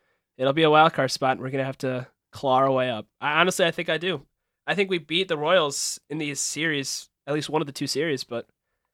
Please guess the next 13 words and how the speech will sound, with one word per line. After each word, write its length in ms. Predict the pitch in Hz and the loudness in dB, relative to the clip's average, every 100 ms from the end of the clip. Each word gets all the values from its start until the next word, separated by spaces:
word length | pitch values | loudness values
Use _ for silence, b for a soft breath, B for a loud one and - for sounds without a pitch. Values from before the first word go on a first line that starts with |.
| _ _ - | _ _ -10
I 80 | 135 | -4
don't 200 | 147 135 | -4 -4
know 220 | 147 151 | -4 -4
if, 280 | - - _ _ _ _ 156 | -6 -20 _ _ _ _ -8
because 180 | 165 | -6
Kansas 320 | - 165 170 147 | -2 -2 -2 -4
City 200 | 202 170 | -2 0
has, 180 | 143 | 0
what, 160 | 165 - | 0 -4
the 80 | 127 | -2
second 340 | - 151 160 | -2 0 0
or 60 | 139 | -2
third 340 | - 139 143 | 0 2 2